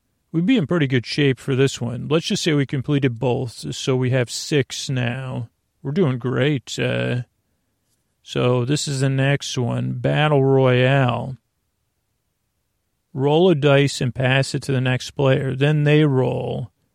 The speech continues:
And if they roll the same number as the previous player, they're out. Continue clockwise till there's only one winner. So I just bet one for this because it's, like, uh, not under your control. And let's say we lose.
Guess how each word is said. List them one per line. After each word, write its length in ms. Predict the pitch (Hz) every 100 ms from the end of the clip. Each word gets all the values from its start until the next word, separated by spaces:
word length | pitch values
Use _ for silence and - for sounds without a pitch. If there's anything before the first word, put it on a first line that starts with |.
| _ _ _ _ _ -
And 100 | 143
if 100 | -
they 140 | 151
roll 280 | 139 151 151
the 80 | 139
same 400 | - 160 151 165
number 260 | 160 156
as 120 | 147 -
the 80 |
previous 420 | 127 156 143 139 -
player, 400 | 143 135 131 123
they're 180 | 127
out. 500 | 127 143 131 - - -
Continue 460 | - 135 175 165
clockwise 760 | 147 151 147 147 143 139 135 123
till 160 | - 139
there's 200 | 131 117
only 300 | 135 135 127
one 320 | 127 127 120
winner. 520 | 127 135 123 127 110 _ _ _ _ _ _ _ _ _ _ _ _ _ _
So 200 | - 131
I 60 |
just 200 | 127 123
bet 240 | - 123 131
one 320 | 123 123 117
for 160 | - 139
this 320 | 127 127 -
because 340 | 139 127 120
it's, 280 | 123 117 -
like, 280 | 127 123 -
uh, 320 | 131 131 139 113 _ _
not 280 | 151 139 131
under 180 | 131 123
your 160 | 123
control. 920 | 127 143 123 - 156 160 156 147 143 156
And 120 | 139
let's 140 | 131
say 140 | - 135
we 140 | 123
lose. 600 | 120 123 131 127 131 -